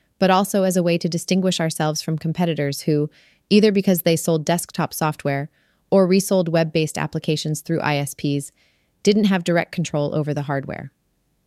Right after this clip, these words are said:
Because the software in a web-based application will be a collection of programs rather than a single binary, it can be written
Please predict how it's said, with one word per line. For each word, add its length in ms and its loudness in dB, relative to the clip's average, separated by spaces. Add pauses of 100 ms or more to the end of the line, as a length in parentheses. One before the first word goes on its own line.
(180)
Because 380 2
the 100 0
software 540 0
in 160 -2
a 60 0
web-based 580 0
application 800 -4
will 160 0
be 160 2
a 60 0
collection 520 -2
of 120 -2
programs 640 -4
rather 280 0
than 200 -2
a 80 -6
single 380 -2
binary, 640 -4 (520)
it 140 2
can 160 4
be 120 2
written 420 0